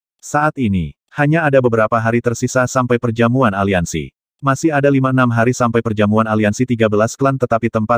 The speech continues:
dia berada agak jauh dari Gunung Sky Moon, jadi kita akan pergi dalam waktu dua hari. Penatua pertama memanggil Zhao Feng dan Yang Gan keluar.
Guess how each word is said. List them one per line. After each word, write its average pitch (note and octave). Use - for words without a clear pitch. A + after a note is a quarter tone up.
dia G#2+
berada F#2+
agak G2+
jauh A#2+
dari A#2
Gunung C#3+
Sky B2+
Moon, F2
jadi A#2+
kita B2
akan A2
pergi A2
dalam G#2+
waktu A2
dua F#2
hari. E2
Penatua C#3+
pertama C3
memanggil A2+
Zhao A#2
Feng C3
dan A#2
Yang A#2
Gan B2
keluar. F2